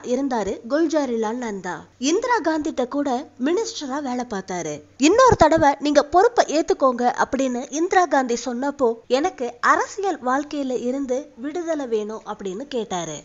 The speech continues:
"எனக்கு வயசாயிருச்சு, வேற யாரையாவது நீங்க தலைவரா வச்சுக்கோங்க"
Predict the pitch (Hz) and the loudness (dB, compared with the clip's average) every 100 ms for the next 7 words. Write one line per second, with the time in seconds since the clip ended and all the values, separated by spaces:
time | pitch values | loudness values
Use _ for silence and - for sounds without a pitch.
0 | - 170 440 - 330 - 240 311 - 339 | -2 0 0 0 0 2 2 2 0 -2
1 | 277 226 220 214 - - 269 349 392 349 | -2 -4 -6 -8 -10 -6 -2 -2 -4 -4
2 | 311 311 302 294 285 262 240 254 247 254 | -2 -2 -4 -6 -4 -6 -6 -8 -4 -4
3 | 269 294 269 220 190 233 220 196 | -2 -4 -4 -6 -6 -8 -8 -8